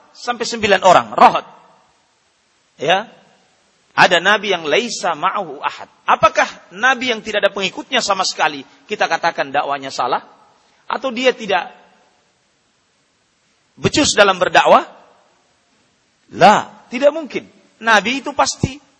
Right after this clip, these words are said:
membawa kebenaran, tapi tidak ada pengikutnya. Nabi Nuh alaihissalam,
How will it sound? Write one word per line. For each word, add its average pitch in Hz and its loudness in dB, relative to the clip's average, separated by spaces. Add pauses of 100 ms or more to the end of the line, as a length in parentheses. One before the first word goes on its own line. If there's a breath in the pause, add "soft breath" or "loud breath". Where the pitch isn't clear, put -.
(200)
membawa 190 -4
kebenaran, 120 -8 (400)
tapi 160 -6
tidak 175 -2
ada 156 -10
pengikutnya. 120 -12 (480 soft breath)
Nabi 277 -6
Nuh 240 -6
alaihissalam, 160 -6